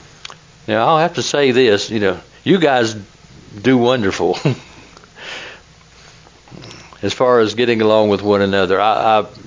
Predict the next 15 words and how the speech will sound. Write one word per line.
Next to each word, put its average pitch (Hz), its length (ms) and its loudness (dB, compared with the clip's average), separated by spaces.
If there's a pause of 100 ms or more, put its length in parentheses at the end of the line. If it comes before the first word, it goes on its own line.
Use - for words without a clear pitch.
(420)
you 110 100 -2
know, 95 60 0
talk 131 360 -2
to 123 120 4
a - 20 4
lot 120 220 4
of 110 140 0
other 120 440 2 (580)
pastors, 120 640 0 (200)
you 110 80 -6
know, 98 200 -4 (580)
uh, 98 300 -4 (1080)
around, 104 420 -2 (540)
around 104 240 0
here, 104 440 0